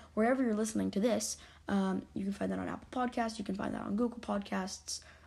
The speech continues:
Um, I don't, I don't know where people listen to podcasts, particularly I listen to it, uh, sometimes on Spotify, so it's there as well. Um, wherever you listen, wherever you're listening to this,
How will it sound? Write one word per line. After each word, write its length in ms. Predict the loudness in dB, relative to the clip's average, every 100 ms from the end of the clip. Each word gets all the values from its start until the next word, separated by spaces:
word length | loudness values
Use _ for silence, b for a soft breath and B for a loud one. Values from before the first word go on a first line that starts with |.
| B
Um, 460 | -4 -2 -2 -4 -4
I 80 | 0
don't, 100 | 0
I 100 | 2
don't 80 | 2
know 180 | 2 -2 B B
where 100 | -4
people 240 | 0 0 4
listen 280 | 4 4 0
to 60 |
podcasts, 420 | 2 0 0 -4 -6 -6
particularly 380 | -6 -4 -2
I 160 | -2 -2
listen 220 | -4 -8
to 120 | -6
it, 140 | -8 -8 b b
uh, 60 | -2
sometimes 340 | 0 0 -2
on 100 | -4
Spotify, 580 | -4 2 4 4 2 0
so 120 | 0
it's 160 | -4 -4
there 180 | -4 -4
as 140 | 4
well. 280 | 6 6 4 B B 4
Um, 340 | 6 6 4 B B B
wherever 240 | 8 10
you 100 | 10
listen, 380 | 8 8 6 4 2
wherever 340 | 4 6 8
you're 120 | 8 8
listening 340 | 8 6 4
to 80 | 6
this, 300 | 4 2